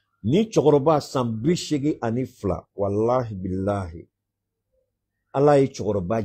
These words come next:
jɛ hakili la, min kali ni Ala tɔgɔ ye. Ala y'a jɛ hakili la. Ni cɛkɔrɔba ye cɛkɔrɔba lankolon de ye. Ni cɛkɔrɔba t'a yɛrɛ dɔn,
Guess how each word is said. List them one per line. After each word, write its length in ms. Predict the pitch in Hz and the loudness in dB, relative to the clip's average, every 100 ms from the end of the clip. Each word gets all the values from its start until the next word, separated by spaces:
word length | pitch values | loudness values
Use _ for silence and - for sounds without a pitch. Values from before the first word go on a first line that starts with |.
| 80 | -4
jɛ 200 | 92 - | -6 -4
hakili 360 | 107 101 101 95 | -6 -4 -2 0
la, 160 | 82 73 _ _ | -2 -6 _ _
min 340 | 87 110 123 - | -2 0 0 -4
kali 260 | - 95 90 | -6 -4 -2
ni 140 | 98 - | -2 -2
Ala 180 | 107 101 | -2 -2
tɔgɔ 240 | - 92 | -4 -4
ye. 60 | 78 - | -4 -4
Ala 160 | 135 | 0
y'a 160 | 139 127 | 2 2
jɛ 460 | 95 78 - 95 - | -2 -6 -4 -4 -2
hakili 380 | 110 104 104 101 | -4 -2 -2 -2
la. 120 | 78 _ _ _ _ _ _ - | -4 _ _ _ _ _ _ -4
Ni 160 | 117 196 - | -2 -2 -2
cɛkɔrɔba 420 | 131 120 113 147 | 0 2 4 6
ye 60 | 135 - - | 4 2 -6
cɛkɔrɔba 380 | 95 95 92 | -4 -4 -2
lankolon 720 | 101 104 110 110 104 110 107 90 | -2 0 0 -2 -2 0 0 -4
de 80 | 78 | -6
ye. 60 | |
Ni 240 | 90 165 - | -4 -4 -2
cɛkɔrɔba 520 | - 113 110 127 135 | 0 2 0 -2 -4
t'a 160 | - 117 | -4 -2
yɛrɛ 280 | 92 85 85 | -2 -4 -6
dɔn, 440 | 76 78 120 151 | -10 -4 -2 -2